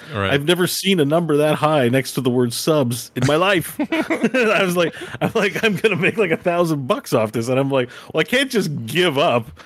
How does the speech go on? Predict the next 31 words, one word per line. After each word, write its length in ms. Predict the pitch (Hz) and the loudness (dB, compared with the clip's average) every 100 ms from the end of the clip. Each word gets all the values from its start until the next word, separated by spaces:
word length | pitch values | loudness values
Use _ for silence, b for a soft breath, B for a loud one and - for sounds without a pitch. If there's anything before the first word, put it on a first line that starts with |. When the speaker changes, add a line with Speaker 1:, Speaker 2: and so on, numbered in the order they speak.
| B B - | B B -2
Speaker 2:
All 120 | 170 | 0
the 80 | 170 | 2
people 320 | 190 196 175 | 0 0 2
that 180 | 139 127 | 0 0
gave 220 | 147 160 | 0 0
me 80 | 131 | 0
money 260 | 123 156 | 2 2
are 40 | 127 | 2
gonna 100 | 113 | 2
be 100 | 113 | 0
like, 140 | 110 | 0
"Well, 440 | 107 110 104 101 104 | 0 -2 -2 -4 -4
this 260 | 110 - | -4 -2
guy 260 | - 107 98 | 0 0 0
sucks." 560 | - - 95 104 - | -6 -6 -4 -4 -6
You 140 | - 127 | -2 0
know 80 | 120 | 2
what 80 | |
I 20 | 117 | 2
mean? 220 | 123 139 | 2 2
Like, 280 | 110 104 98 | 2 0 -2
I 240 | 101 98 - - | -4 -4 -12 -4
made 180 | 104 123 | 2 2
a 20 | |
commitment. 720 | - 151 131 123 135 147 - B B B - | 2 0 0 2 0 0 -6 B B B -16
I 40 | - | -4
gotta 200 | - 143 | 0 2
see 180 | - 156 | 2 2
it 140 | 165 | 0
through. 480 | 190 196 135 131 185 - | 2 2 4 2 0 -6
Speaker 1:
Yeah. 260 | 98 95 92 | -4 -2 -2